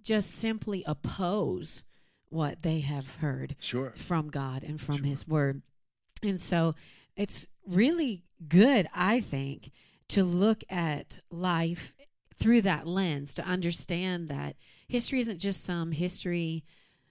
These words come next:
Speaker 1: I don't know, just kinda random. No,
Speaker 2: No,
Speaker 1: it's
Speaker 2: no, no.
Speaker 1: representative
Speaker 2: Yes,
Speaker 1: of
Speaker 2: very much
Speaker 1: people's
Speaker 2: so.
Speaker 1: beliefs
Speaker 2: Very
Speaker 1: and
Speaker 2: specific.
Speaker 1: how they are relating to God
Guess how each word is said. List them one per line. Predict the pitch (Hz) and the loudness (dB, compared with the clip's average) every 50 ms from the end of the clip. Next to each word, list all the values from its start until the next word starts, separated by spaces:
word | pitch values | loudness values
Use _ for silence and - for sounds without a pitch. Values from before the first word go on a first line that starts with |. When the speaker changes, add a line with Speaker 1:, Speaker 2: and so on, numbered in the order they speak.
| _ _ _ _ _ _ _ _ 370 330 | _ _ _ _ _ _ _ _ -8 -4
Speaker 1:
I | 170 180 180 | -2 0 2
don't | 185 170 156 | 2 2 2
know, | 151 147 143 147 147 151 147 - | 2 0 0 0 0 -2 -4 -2
just | - 175 170 165 - | -2 -2 -2 -2 -2
kinda | - 185 175 165 156 | -4 -2 0 0 2
random. | 147 156 170 190 185 185 160 151 143 143 147 151 143 | 2 2 2 2 0 0 0 0 0 -2 -4 -6 -8
No, | - 202 226 247 247 208 165 | -4 -2 0 0 0 0 0
Speaker 2:
No, | |
Speaker 1:
it's | - - 175 214 220 | -2 -2 -2 -2 0
Speaker 2:
no, | 208 202 | 0 2
no. | 202 | 4
Speaker 1:
representative | 202 220 233 233 - 226 220 202 180 165 196 190 196 196 190 170 165 156 151 147 143 147 143 147 | 4 4 4 2 0 0 0 0 0 0 0 0 0 0 0 0 0 0 0 0 0 -2 -4 -4
Speaker 2:
Yes, | 185 196 95 - - - - - _ - | -6 -8 -10 -10 -12 -14 -18 -18 _ -4
Speaker 1:
of | - 170 | -2 0
Speaker 2:
very | 196 | 2
much | |
Speaker 1:
people's | 190 220 226 - 277 269 - | 2 2 2 2 2 0 0
Speaker 2:
so. | 175 | 0
Speaker 1:
beliefs | - 277 269 247 202 185 180 170 170 175 170 - - - - - - - - | -2 -2 0 2 2 2 2 2 0 -2 -4 -6 -8 -10 -12 -12 -14 -10 -4
Speaker 2:
Very | - 185 | -2 0
Speaker 1:
and | 185 185 | 0 0
Speaker 2:
specific. | 170 160 160 180 | -2 -2 -2 0
Speaker 1:
how | 190 185 185 185 185 180 185 180 - - - - - _ _ _ _ | 0 2 4 4 4 2 0 -2 -6 -10 -20 -20 -20 _ _ _ _
they | 170 165 180 180 | 0 2 2 4
are | 170 165 156 | 4 4 4
relating | 156 160 160 156 151 156 160 170 190 190 165 156 147 151 165 165 - _ - | 2 0 -2 -4 -4 -2 -2 -2 -2 -2 -2 -4 -4 -8 -10 -12 -14 _ -6
to | - 190 170 | -4 -2 -2
God | 165 175 175 175 147 143 151 | 0 -2 -2 -2 -4 -6 -8